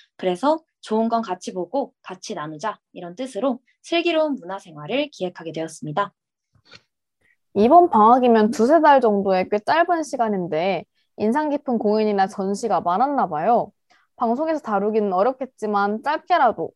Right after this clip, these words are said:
Speaker 2: 어떤 작품을 보러 다니셨는지 소개해 주시면 좋을 것 같아요. 개인적으로 제일 기억에 남는 공연이나 전시라면 어떤 게 있을까요?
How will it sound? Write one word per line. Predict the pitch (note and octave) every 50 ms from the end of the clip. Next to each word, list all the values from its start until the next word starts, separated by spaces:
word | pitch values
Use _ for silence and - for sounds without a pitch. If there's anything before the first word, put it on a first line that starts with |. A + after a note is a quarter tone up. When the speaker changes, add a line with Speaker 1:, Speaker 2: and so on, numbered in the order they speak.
| _
Speaker 2:
어떤 | - F#3+ - - A3+ A3+ A3
작품을 | G#3+ G3 - - A3+ G#3+ G#3
보러 | G3 G#3 G3 G3+
다니셨는지 | - F3+ F3+ F3+ F#3+ F3+ E3+ E3 D#3+ E3 - - C4+ D4+ - -
소개해 | - F4+ F4+ - G4 F#4
주시면 | C#4+ A#3 - G#3 F#3 E3 D3+ D#3 D#3+
좋을 | - F#3 F#3 F#3
것 | F#3 F3+ F3 -
같아요. | D#3+ D#3+ - - F3 F3 G3 A#3 A3 - - - _ _ _ - - - - _ _ -
개인적으로 | C4 B3+ C4+ C#4+ D4 D#4 D4+ C#4 C4 A#3+ A#3+
제일 | A#3+ A3 A#3 A3 G#3+ G3+ -
기억에 | - A3+ G#3+ A3 A3+ G#3
남는 | F3+ F3 F3+ F#3+ G3 G3
공연이나 | F#3+ - F3+ F3+ F3+ F3 E3+ E3+ E3 -
전시라면 | - F3+ F3+ F3 F3 F3+ E3 D#3 D3 F#3 A3+ B3+ C4 A#3+
어떤 | - - G#3+ - C4+ C4+ C4+
게 | A3+ F3
있을까요? | D#3+ E3 - - D#3+ D#3+ - D#3 D#3+ F#3+ G#3 G3 G3